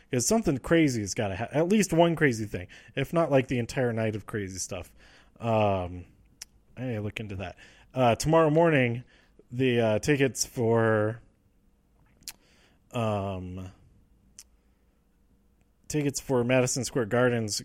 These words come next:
go on sale, like, the two-pack tickets. Um, uh, so you, you buy tickets for both nights at once. So, uh, hopefully I can get,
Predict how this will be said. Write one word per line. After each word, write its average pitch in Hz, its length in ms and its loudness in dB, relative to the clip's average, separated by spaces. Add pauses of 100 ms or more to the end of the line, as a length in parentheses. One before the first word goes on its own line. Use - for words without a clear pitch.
go 120 160 0
on 110 120 -2
sale, 120 220 -2
like, 131 200 2
the 131 120 0
two-pack 156 540 2
tickets. 175 580 -2 (540)
Um, 123 640 2 (800)
uh, 113 260 0
so 127 160 -2
you, 113 260 -2
you 120 140 -2
buy 113 240 4
tickets 120 340 -4
for 113 100 -8
both 117 300 0
nights 123 300 -4
at 104 100 -8
once. 143 340 -4 (400)
So, 120 340 0
uh, 117 280 2
hopefully 160 400 4
I 147 60 4
can 151 200 -4
get, 143 380 2